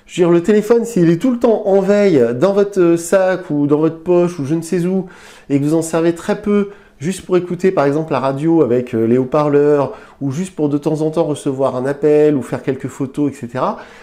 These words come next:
honnêtement, je pense qu'il y a moyen de battre des records d'autonomie et de tenir presque dix jours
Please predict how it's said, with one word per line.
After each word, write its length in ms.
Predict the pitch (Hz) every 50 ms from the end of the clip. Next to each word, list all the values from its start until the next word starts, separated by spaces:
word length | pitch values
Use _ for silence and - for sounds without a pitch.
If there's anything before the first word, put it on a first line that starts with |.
| - - -
honnêtement, 400 | 127 135 143 143 143 226 269 254
je 100 | 240 -
pense 140 | 240 226 -
qu'il 80 | -
y 20 | 139
a 60 | 135
moyen 180 | 143 185 226
de 60 | 196 151
battre 180 | 139 160 160
des 80 | 151 160
records 240 | 165 165 - 190 175
d'autonomie 480 | 160 147 151 151 139 143 143 185 214
et 80 | 196 -
de 60 | -
tenir 320 | - 147 143 180 202 196
presque 280 | - - 135 - - 131
dix 320 | 127 151 143 123 151 196
jours 360 | 185 175 202 220 190 - -